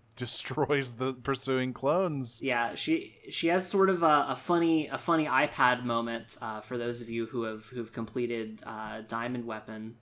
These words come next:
Speaker 2: and, and Funny Fantasy. Uh, you'll, you'll know what I'm talking about with that one, but
Speaker 1: She draws a cool sigil in the air and blasts it at them,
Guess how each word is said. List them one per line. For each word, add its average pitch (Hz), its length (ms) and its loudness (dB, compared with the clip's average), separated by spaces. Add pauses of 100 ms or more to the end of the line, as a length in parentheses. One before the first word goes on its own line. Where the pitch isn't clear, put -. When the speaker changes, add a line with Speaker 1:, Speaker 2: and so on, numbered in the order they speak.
Speaker 2:
and, 110 280 -8
and 110 160 -10
Funny 117 260 -6
Fantasy. 113 640 -8 (220)
Uh, 113 100 -6
you'll, 135 260 -2
you'll 135 140 0
know 156 160 8
what 131 100 8
I'm 151 160 8
talking 127 360 2
about 113 200 0
with 113 120 -6
that 156 240 6
one, 113 260 -6 (160)
but 113 320 -2 (140)
Speaker 1:
She - 360 -10
draws 123 400 6
a 139 60 0
cool 156 460 -2
sigil 131 520 -2
in 107 120 -4
the 104 200 -8
air 98 300 -8
and 92 360 -14 (480)
blasts 107 500 -4
it 98 100 -6
at 92 240 -14
them, 90 300 -12